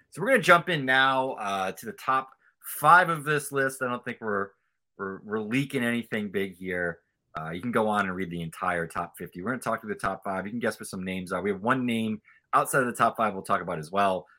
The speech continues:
Uh, but number one, Travis Bazzana. I think this is not a surprise to anyone who's listened to this podcast. Number two, Cameron Smith, uh, third baseman from Hyannis, also Florida State.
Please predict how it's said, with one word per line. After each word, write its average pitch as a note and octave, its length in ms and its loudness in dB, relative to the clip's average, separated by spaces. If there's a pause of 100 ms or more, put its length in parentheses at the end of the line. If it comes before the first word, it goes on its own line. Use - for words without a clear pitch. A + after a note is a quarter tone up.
(180)
Uh, F#2 140 -6
but A#2+ 120 -4
number D#3+ 200 2
one, C3 260 4
Travis B2+ 480 2
Bazzana. G#2 460 0
I F#2 100 -6
think G2+ 180 -14
this - 160 -12
is D#2+ 100 -12
not G2+ 180 -2
a G2 40 -6
surprise F2 420 -8
to E2+ 60 -12
anyone E2 160 -8
who's D#2 140 -14
listened D#2+ 260 -12
to C#2+ 60 -14
this D2+ 220 -14
podcast. B2 520 4 (460)
Number G#2 200 0
two, D3+ 460 0 (400)
Cameron F#3+ 300 2
Smith, B2 420 -2 (200)
uh, F2+ 240 -4
third A2+ 200 0
baseman G#2+ 260 -2
from F#2 120 -8
Hyannis, F2+ 640 -2
also E2+ 240 -10
Florida D#2 340 -6
State. - 380 -2